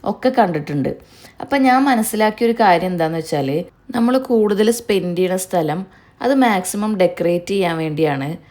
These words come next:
നമ്മൾ ഇങ്ങനത്തെ ഐറ്റംസിലേക്ക് ശ്രദ്ധ കൂടുതൽ കൊടുക്കണത്, അല്ലേ? ഇത് കേൾക്കുമ്പോൾ പലരും കരുതും, "ആ, തള്ള വൈബിലേക്ക് എത്തിയെന്ന്." പക്ഷേ ഇതൊക്കെ ഒരു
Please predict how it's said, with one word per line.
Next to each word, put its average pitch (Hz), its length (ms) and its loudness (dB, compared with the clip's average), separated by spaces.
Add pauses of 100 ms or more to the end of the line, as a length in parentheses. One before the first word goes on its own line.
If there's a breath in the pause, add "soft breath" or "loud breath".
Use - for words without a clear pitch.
(160 soft breath)
നമ്മൾ 196 220 -2
ഇങ്ങനത്തെ 190 380 -2
ഐറ്റംസിലേക്ക് 160 800 0
ശ്രദ്ധ 170 400 -2
കൂടുതൽ 147 440 -2
കൊടുക്കണത്, 160 540 -4 (180)
അല്ലേ? 185 220 0 (640 soft breath)
ഇത് 269 220 -4
കേൾക്കുമ്പോൾ 233 460 0 (100)
പലരും 190 360 2
കരുതും, 170 380 -2 (380 loud breath)
"ആ, 170 80 -2 (640)
തള്ള 160 220 0
വൈബിലേക്ക് 175 560 -2
എത്തിയെന്ന്." 143 400 -6 (460 soft breath)
പക്ഷേ 285 420 -2
ഇതൊക്കെ 269 280 0
ഒരു 320 80 -6